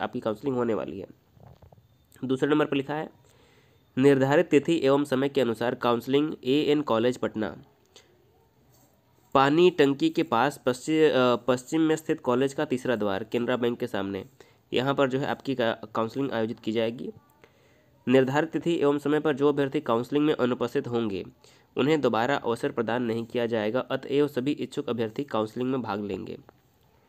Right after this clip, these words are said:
सभी अभ्यर्थी अपने अपने प्रासंगिक प्रमाण पत्रों की स्व अभिप्रमाणित छाया प्रतियां तीन सेट में आयोग की आवश्यक सूचना", जो आपका सात बारह इक्कीस को आया था, जो हमने बताया था,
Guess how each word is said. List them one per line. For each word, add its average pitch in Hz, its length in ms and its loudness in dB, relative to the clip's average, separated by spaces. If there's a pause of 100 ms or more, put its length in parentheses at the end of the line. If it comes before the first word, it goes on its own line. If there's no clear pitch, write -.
(440)
सभी 147 240 4
अभ्यर्थी 151 420 0
अपने 143 300 0
अपने 151 260 -2
प्रासंगिक 127 600 -2
प्रमाण 123 280 0
पत्रों 127 320 -2
की 135 180 -4
स्व 135 140 -2
अभिप्रमाणित 127 600 0
छाया 117 180 -2
प्रतियां 123 540 -6
तीन 135 300 -2
सेट 123 220 -4
में 135 220 -4 (560)
आयोग 135 300 4
की 147 100 0
आवश्यक 117 400 0
सूचना", 135 320 -2
जो 127 160 0
आपका 117 240 -2
सात 120 200 -2
बारह 120 200 0
इक्कीस 117 220 -6
को 123 100 -4
आया 117 100 -2
था, 127 140 -6
जो 123 100 -2
हमने 120 120 -2
बताया 110 320 -4
था, - 220 -12